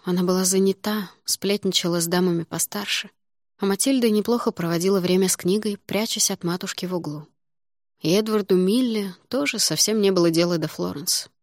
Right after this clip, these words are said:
просто еще одной гостьей среди пары десятков других юных леди, приглашенных на день рождения его сестры. Что бы там дядя Оливер ни придумал, он ошибся, и Флоренс тоже подвела его. Она всхлипнула, и дыхание сбилось на миг.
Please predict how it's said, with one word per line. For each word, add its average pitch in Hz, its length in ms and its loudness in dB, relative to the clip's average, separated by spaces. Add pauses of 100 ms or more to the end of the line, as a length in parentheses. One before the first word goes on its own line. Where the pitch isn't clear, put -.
просто 165 300 0
еще 170 280 2
одной 175 280 2
гостьей 196 520 -4
среди 170 400 2
пары 180 320 -4
десятков 165 560 -2
других 160 440 -2
юных 156 360 0
леди, 175 260 -2
приглашенных 165 760 -6
на 139 120 0
день 151 200 2
рождения 156 520 -2
его 156 200 -8
сестры. - 480 -4 (840)
Что - 160 -2
бы 220 60 -6
там 214 180 2
дядя 208 320 2
Оливер 196 300 2
ни 180 140 2
придумал, 175 540 0 (140)
он 202 180 -4
ошибся, 180 500 -4 (460)
и - 100 -6
Флоренс 190 840 -4
тоже 165 220 -6
подвела 143 420 -10
его. 165 260 -14 (1200)
Она 180 200 2
всхлипнула, 190 500 2
и 170 100 2
дыхание 175 440 2
сбилось 170 400 0
на 165 80 -2
миг. 175 320 -8